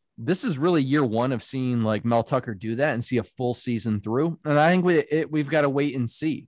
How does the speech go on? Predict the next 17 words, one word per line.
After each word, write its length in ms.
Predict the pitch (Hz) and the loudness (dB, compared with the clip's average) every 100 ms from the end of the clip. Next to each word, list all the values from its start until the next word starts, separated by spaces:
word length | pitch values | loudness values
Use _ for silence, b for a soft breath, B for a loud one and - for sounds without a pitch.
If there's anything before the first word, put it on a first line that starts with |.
| - | -2
'cause 140 | 127 | 4
I 100 | 131 | 4
think 240 | 127 156 135 | 4 0 4
that 300 | 123 113 - b b b - | 4 4 0 b b b -8
if 140 | 139 - | -8 -6
he 160 | 170 | -6
can 400 | 175 160 131 123 - 101 | 0 2 2 2 -2 -4
do 220 | 120 123 | 0 0
this 260 | 165 175 | 0 -2
for 260 | - 185 214 | -4 -2 -2
a 120 | 139 | -2
couple 260 | - 156 156 | -2 -2 -2
years 320 | 120 135 151 | -4 -2 -2
in 40 | 151 | -2
a 80 | 120 | 0
row 380 | 107 139 180 - | 2 2 0 -8
and 300 | 123 107 107 | -6 -4 -6